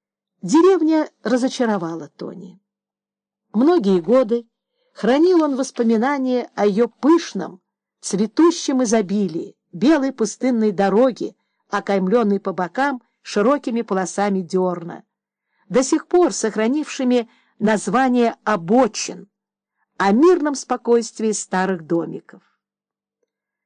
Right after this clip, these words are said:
Но на фруктовых деревьях не было ни листьев, ни цветов,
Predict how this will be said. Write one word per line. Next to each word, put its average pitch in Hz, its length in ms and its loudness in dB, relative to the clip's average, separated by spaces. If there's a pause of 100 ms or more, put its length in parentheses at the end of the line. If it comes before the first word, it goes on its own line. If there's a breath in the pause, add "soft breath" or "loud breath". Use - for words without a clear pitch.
(240)
Но 349 340 4 (100)
на 185 160 -2
фруктовых 190 600 0
деревьях 190 580 0
не 190 180 0
было 175 240 -2
ни 170 200 -2
листьев, 262 600 -2
ни 175 120 -4
цветов, 208 580 -2